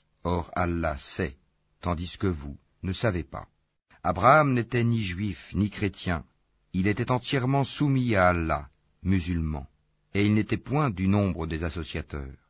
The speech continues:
Certes, les hommes les plus dignes de se réclamer d'Abraham sont ceux qui l'ont suivi, ainsi que ce prophète-ci,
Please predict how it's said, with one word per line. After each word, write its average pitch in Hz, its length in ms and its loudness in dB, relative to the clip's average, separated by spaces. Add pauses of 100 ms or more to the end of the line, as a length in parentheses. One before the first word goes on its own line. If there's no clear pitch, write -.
(280)
Certes, - 520 -4 (560)
les 98 280 2
hommes 131 200 4
les 95 100 2
plus 87 220 -2
dignes 123 340 0
de 85 120 -2
se - 140 -6
réclamer 92 520 0
d'Abraham 82 640 0 (180)
sont 101 220 -2
ceux 135 220 -2
qui 107 140 -6
l'ont 92 180 2
suivi, 82 500 -6 (440)
ainsi 98 400 -2
que 92 140 -2
ce 90 200 -4
prophète-ci, 87 880 -6